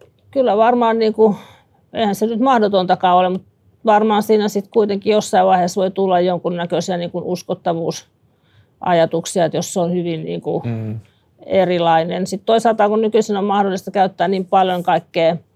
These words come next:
Speaker 1: typografista elementtiä ja jopa tällaista, että se ei ole pelkästään niinku kirja, kirja. Siihen voi
Speaker 2: Mm.
Speaker 1: liittyä mitä vaan äänijuttua, että sitäkin tavallaan tulee niinku erilaisia elementtejä.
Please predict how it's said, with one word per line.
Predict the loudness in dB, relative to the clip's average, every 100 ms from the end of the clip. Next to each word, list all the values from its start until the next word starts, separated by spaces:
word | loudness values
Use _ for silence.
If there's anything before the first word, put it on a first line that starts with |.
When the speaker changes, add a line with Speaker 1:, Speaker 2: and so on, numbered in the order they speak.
| _ _ _ _ _ -20 _
Speaker 1:
typografista | 0 2 -2 2 0 0 -4 -2 0
elementtiä | 2 0 -2 -4 -6 -2 2
ja | 2
jopa | 2 0 0
tällaista, | 2 2 0 0 -4
että | -4
se | -4
ei | -4
ole | -4 -8 _ _
pelkästään | -2 0 -2 -2 -2 -2
niinku | -4 -6 -6 -8 -6
kirja, | 0 0 2 -2
kirja. | -2 -2 0 -2 -2
Siihen | -4 -6 -4 -2
voi | -2
Speaker 2:
Mm. |
Speaker 1:
liittyä | -2 -2 -2
mitä | -2 -4 -4 -4 0
vaan | 0 0
äänijuttua, | 0 0 0 -4 -4 -2 -2
että | -2
sitäkin | -4 -4 -4 -4
tavallaan | -2 0 2 0 -2
tulee | -4 -4
niinku | -6 -6 -6 -8 _ _ _ _ _
erilaisia | -2 0 2 2 0 -2 -2
elementtejä. | -2 -2 -2 -4 -8 _ -2 0 0